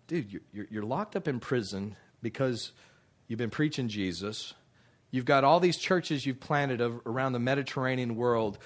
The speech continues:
who are beginning to face the persecution of Nero and the Roman government and paganism. And yet, Paul doesn't even mention that as a threat. I mean, don't you think we kinda do that these days? We're so,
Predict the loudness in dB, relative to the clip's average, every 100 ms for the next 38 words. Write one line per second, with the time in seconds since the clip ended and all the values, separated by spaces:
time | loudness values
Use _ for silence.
0 | -6 2 2 2 0 2 2 2 0 0
1 | 0 0 -4 -6 0 0 0 -4 -4 -4
2 | -2 -4 -2 0 0 2 2 0 -2 -4
3 | -12 -8 -2 0 2 4 4 2 0 2
4 | 2 2 -2 -2 -4 -8 -16 -8 -6 -6
5 | -6 0 4 4 4 0 -4 -6 -6 -10
6 | _ _ _ _ _ _ _ _ _ -4
7 | 4 4 4 0 -20 _ _ _ _ _
8 | _ _ _ _ _ _ _ _ _ _
9 | -4 0 2 2 0 0 -4 -6 -8 -4
10 | -2 -4 -6 -12 -4 0 0 0 0 2
11 | 2 0 -6 -8 0 2 2 0 -14 -8
12 | -4 -2 0 -2 -4 -2 -2 0 0 0
13 | 0 0 0 -2 -4 -2 -2 0 2 6
14 | 8 6